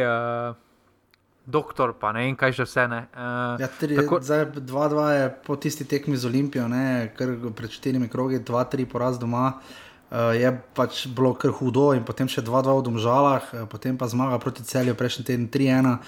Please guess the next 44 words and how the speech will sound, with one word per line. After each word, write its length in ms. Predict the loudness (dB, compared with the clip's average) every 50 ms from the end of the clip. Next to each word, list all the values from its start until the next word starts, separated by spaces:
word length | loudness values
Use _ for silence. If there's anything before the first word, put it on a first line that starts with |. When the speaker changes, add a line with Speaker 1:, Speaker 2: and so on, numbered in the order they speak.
| -16 -18 -18 -18 -20 -10 -4
Speaker 2:
in 120 | -2 0
pa 80 | 2 4
zdaj 160 | 4 4 4
tri 160 | 2 0 -2
nič. 180 | 0 -2 -2 -2
Zanimivo 380 | -2 -2 -2 0 0 0 0 0
je, 100 | 0 0
da 40 | 0
je 60 | 0
bilo 180 | 0 2 0 0
zdaj 160 | 0 0 0
dvesto 280 | -2 -2 -4 -4 -2 -2
gledalcev 400 | -2 0 0 0 0 0 0 0
več, 200 | 0 0 -2 -2
tisoč 260 | -4 -6 -6 -4 -2
sedemsto 340 | -2 -2 0 0 -2 -4 -2
gledalcev 340 | 0 2 2 2 2 0 -2
je 60 | -2
bilo 160 | 0 2 2 0 0 -2 -8 -18 -20 -20 -14
proti 280 | -4 -2 0 2 4 4
Radomljam 460 | 6 6 6 4 4 4 2 2 2 2
in 120 | 2 0
tisoč 320 | 0 -2 -4 -4 -4 -6 -2
petsto 300 | 0 0 0 0 -2 -2
prejšnji 340 | 0 2 2 2 2 -2 -4
teden 280 | 0 2 2 2 0 -2
proti 360 | -4 -4 -4 0 0 0 0 0 -2 -10 -18 -18 -18
Celju. 520 | -14 -4 0 2 4 4 4 4 2 0 -2
Če 160 | -6 -6 -6 -4
to 180 | 0 2 2
ni 120 | 4 4 4
definicija, 580 | 4 2 2 2 2 0 0 0 2 2 2
da 120 | 4 4 2
rezultati 560 | 2 2 0 -2 0 2 2 2 2 2 2
vabijo 400 | 2 4 2 2 4 4 4 4 2
gledalce 520 | 0 0 0 0 2 2 2 2 2 0
na 120 | 0 0 0
tekme, 360 | 0 0 0 0 0 -2 -2
potem 240 | -2 -4 -4 -2 0
ne 120 | 0 0
vem, 120 | 0 0
kaj 240 | 0 2 2 2 2
je, 140 | 2 0 0 -2
ne. 140 | -2 -4